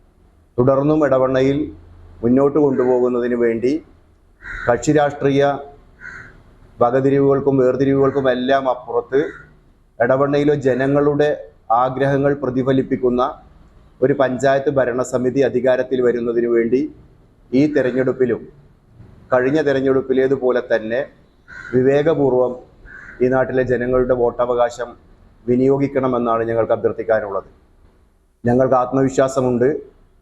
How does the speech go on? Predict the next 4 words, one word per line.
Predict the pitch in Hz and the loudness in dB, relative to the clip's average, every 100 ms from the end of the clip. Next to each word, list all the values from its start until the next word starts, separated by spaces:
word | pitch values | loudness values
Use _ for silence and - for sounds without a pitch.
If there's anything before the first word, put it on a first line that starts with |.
| _ - | _ -2
ഇടവണ്ണയിലെ | 117 127 135 135 135 131 147 - - _ _ _ - 117 | 0 2 2 2 2 2 0 -4 -18 _ _ _ -2 -2
എല്ലാ | 123 139 151 160 - 123 | 2 2 2 2 0 2
വാർഡുകളിലും | 127 123 123 120 107 90 - _ - - - - - | 2 0 -2 0 -2 -6 -12 _ -18 -16 -16 -18 -2
ജനങ്ങൾ | 127 127 131 | 0 2 0